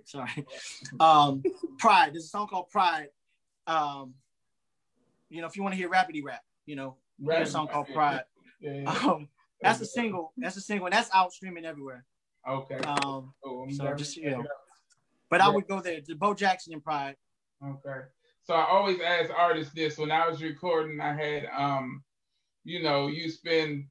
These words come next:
Speaker 2: you know, a, a, a lot of, uh, recording is, is tedium, is, is waiting for mix downs, is waiting for, you know, um, you know, listening back and things like that. So I would always keep with me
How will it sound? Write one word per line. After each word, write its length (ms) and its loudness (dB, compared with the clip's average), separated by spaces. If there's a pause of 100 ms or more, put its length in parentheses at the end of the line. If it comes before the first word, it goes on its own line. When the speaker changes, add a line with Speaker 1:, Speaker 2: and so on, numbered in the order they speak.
Speaker 2:
you 180 -10
know, 80 -4
a, 280 0
a, 220 -4
a 40 -2
lot 240 4
of, 160 2
uh, 340 0
recording 720 0 (540)
is, 200 -2
is 240 -2
tedium, 520 -4
is, 280 -4
is 200 -6
waiting 280 0
for 180 -6
mix 380 -4
downs, 420 0
is 80 -12
waiting 280 -2
for, 260 -6
you 160 -6
know, 360 -2
um, 600 -4 (140)
you 120 -8
know, 140 -2
listening 440 -4
back 240 0
and 160 -10
things 240 -6
like 260 -2
that. 280 -2
So 220 -2 (240)
I 100 6
would 120 4
always 280 4
keep 240 -8
with 160 -6
me 380 -4